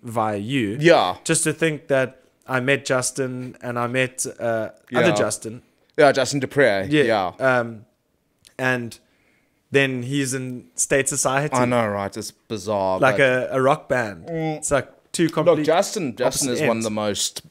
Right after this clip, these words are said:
Speaker 2: versatile musicians I've ever met in my life. And
Speaker 1: He's a
Speaker 2: he
Speaker 1: teacher as well, isn't
Speaker 2: Yeah,
Speaker 1: he?
Speaker 2: he's a,
Speaker 1: Yeah.
Speaker 2: that's what he does. So he is a music teacher, so he teaches piano, bass, guitar, whatever. So, um,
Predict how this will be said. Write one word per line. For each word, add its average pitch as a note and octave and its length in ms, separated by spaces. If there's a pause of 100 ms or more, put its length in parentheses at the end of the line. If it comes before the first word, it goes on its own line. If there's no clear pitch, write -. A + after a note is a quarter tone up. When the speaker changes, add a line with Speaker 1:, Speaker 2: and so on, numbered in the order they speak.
(160)
Speaker 2:
versatile A2+ 600
musicians F#2+ 500
I've F#2 120
ever F2+ 140
met F2+ 220
in G2 60
my F2 120
life. E2+ 360
And - 60
Speaker 1:
He's G#3+ 120
a D4 60
Speaker 2:
he F#3 60
Speaker 1:
teacher D#4 360
as D#3+ 160
well, A2 120
isn't G#2+ 160
Speaker 2:
Yeah, E3+ 80
Speaker 1:
he? C3+ 60
Speaker 2:
he's A#2+ 120
a, C3 80
Speaker 1:
Yeah. B2+ 60
Speaker 2:
that's B2+ 220
what B2+ 100
he A2+ 80
does. F#2+ 300
So G#2 280
he A2 200
is G#2 160
a G#2+ 40
music G2 320
teacher, - 240
so G2 140
he F2+ 60
teaches - 320
piano, G2 380
bass, F2 380 (320)
guitar, E2 600 (800)
whatever. F2 440
So, G2+ 460
um, G#2+ 480